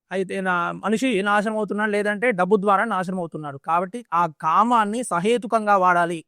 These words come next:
అంటే ధర్మబద్ధంగా దాన్ని వినియోగించుకోవాలి అన్న ఉద్దేశం చేత ఈ కాముణ్ణి దహనం చేయాలి. అంతే తప్ప, కాముడు అంటే మన్మధుణ్ణే మనం భస్మ-, స్వామి భస్మం చేశాడని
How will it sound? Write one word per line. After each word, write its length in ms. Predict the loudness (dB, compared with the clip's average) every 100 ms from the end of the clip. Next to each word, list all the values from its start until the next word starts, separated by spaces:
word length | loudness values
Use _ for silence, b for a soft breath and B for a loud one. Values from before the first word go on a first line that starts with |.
| _ _ _ _ _
అంటే 120 | -2
ధర్మబద్ధంగా 800 | 2 4 4 4 2 2 2 2
దాన్ని 240 | 0 -2 -2
వినియోగించుకోవాలి 960 | 0 2 2 0 -4 -2 0 0 -2 -4
అన్న 120 | -6
ఉద్దేశం 500 | -6 0 2 2 0 -4
చేత 260 | -2 -2 -4 _ _ -4
ఈ 60 | -4
కాముణ్ణి 520 | 0 0 4 4 4
దహనం 380 | 2 2 2 0
చేయాలి. 300 | 0 0 -2
అంతే 260 | -6 -2 -2
తప్ప, 200 | 0 -2
కాముడు 600 | -4 -2 0 2 6 6
అంటే 260 | 4 2 0
మన్మధుణ్ణే 560 | -2 0 4 4 2
మనం 320 | 2 2 0 -6
భస్మ-, 320 | -4 -4 -4 -8
స్వామి 260 | -4 -2
భస్మం 320 | -2 -2 -2
చేశాడని 400 | -4 -2 -2 -4